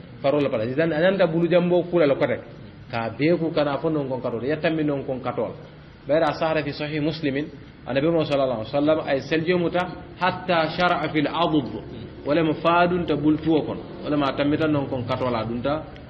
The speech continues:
bultuwo kon. Yani bulo la nyin santo de ka fa ne bultuwo. Yani ay bulo ku fajam. Idan wala mu farlo sabanya.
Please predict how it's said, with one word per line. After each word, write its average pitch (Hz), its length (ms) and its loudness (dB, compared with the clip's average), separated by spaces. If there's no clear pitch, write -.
bultuwo 123 360 -2
kon. 95 160 -8
Yani 117 320 -6
bulo 160 200 4
la 160 100 2
nyin 143 180 0
santo 139 300 -2
de 120 300 -2
ka 117 160 -4
fa 131 160 -4
ne 117 80 -4
bultuwo. 117 420 -6
Yani 113 320 -6
ay 110 240 -6
bulo 143 240 0
ku 147 140 -6
fajam. 101 220 -6
Idan 139 320 -2
wala 151 220 2
mu 151 200 0
farlo 135 420 2
sabanya. 120 460 0